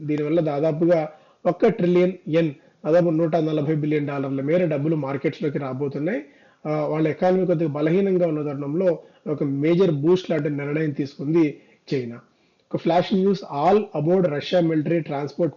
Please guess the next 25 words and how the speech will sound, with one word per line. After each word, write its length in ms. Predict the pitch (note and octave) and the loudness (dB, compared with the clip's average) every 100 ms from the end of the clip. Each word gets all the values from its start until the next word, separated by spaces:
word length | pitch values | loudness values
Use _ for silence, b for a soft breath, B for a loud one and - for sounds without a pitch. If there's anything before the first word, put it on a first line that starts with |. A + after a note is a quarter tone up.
| - | 0
plane 220 | F3+ F#3 C3+ - b b - | 2 2 0 -6 b b -6
that 120 | C#3 | -6
crashed 580 | - F3 F3 F#3+ G3+ F3 | -4 0 2 2 0 0
near 240 | D3+ E3 F3 - | 2 0 -2 -8
Ukraine 420 | C#3 - E3+ D3+ B2 - _ _ _ E3 | -14 -2 2 2 0 -8 _ _ _ -2
killed. 160 | C3+ C3 b b b b - | -2 -4 b b b b -4
So, 180 | D3 D3 | -2 -2
ఎంతమంది 500 | C#3+ C#3 E3+ E3 E3 | -4 -2 0 0 -2
చనిపోయారు 420 | D#3 E3 D#3+ D#3 | -2 2 2 2
ఏంటనేది 380 | D3 D3 D3 C#3 | 0 -2 -4 -4
ఇంకా 160 | C3+ | -6
తెలియదు. 280 | C#3 C#3+ D3+ | -4 -4 -2
ఒక 120 | F#3 | -4
బ్రేకింగ్ 440 | D3 C#3 C#3 E3 D3+ | -4 -4 -2 -2 -2
న్యూస్ 300 | D3+ C#3+ E3 | -2 -4 -4
మనం 280 | C3+ C3 B2+ | -6 -6 -6
చూస్తున్నాము. 500 | C#3+ C3+ D3+ C#3+ D#3 | -8 -6 -8 -4 -4
రష్యాకు 440 | D#3 C3+ E3 C#3 D#3 | -4 -4 -4 -4 -2
చెందిన 160 | D3 | -4
మిలిటరీ 400 | C#3 C#3 C#3+ E3 | -4 -6 -2 -2
విమానం 400 | D3 D3 D#3 G#3 - b b b b - | -2 -4 -4 -6 -8 b b b b -4
ట్రాన్స్‌పోర్ట్ 680 | E3+ F3+ F#3 - G3 - D#3+ | 0 0 0 0 0 0 2
ప్లేన్, 280 | E3+ F3+ G#3+ - | 2 2 -2 -12
ఆ, 460 | D#3+ D3 C#3 C3+ - - | -8 -6 -4 -6 -8 -10
యుక్రెయిన్లో, 640 | D3 - F3 E3 E3 D3 | -6 0 2 2 2 0